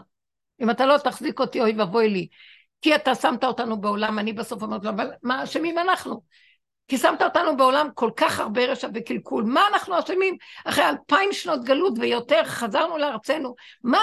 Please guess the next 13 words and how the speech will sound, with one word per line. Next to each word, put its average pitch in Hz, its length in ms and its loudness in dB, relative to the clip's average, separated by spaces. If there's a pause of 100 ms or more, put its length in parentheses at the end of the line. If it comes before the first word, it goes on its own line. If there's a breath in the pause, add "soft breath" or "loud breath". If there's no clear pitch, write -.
אנחנו 392 260 -2
רואים 403 340 0
פה? 330 300 -6 (1000)
אנחנו 254 320 -4
אזרחים 226 480 -4
עלובים, 220 580 -4
חסרי - 400 -4
אונים. 220 420 -2 (580)
באמת, 466 340 -4
אני 226 120 -4
לא 269 80 -2
באה 440 160 -6
להגיד 427 280 -4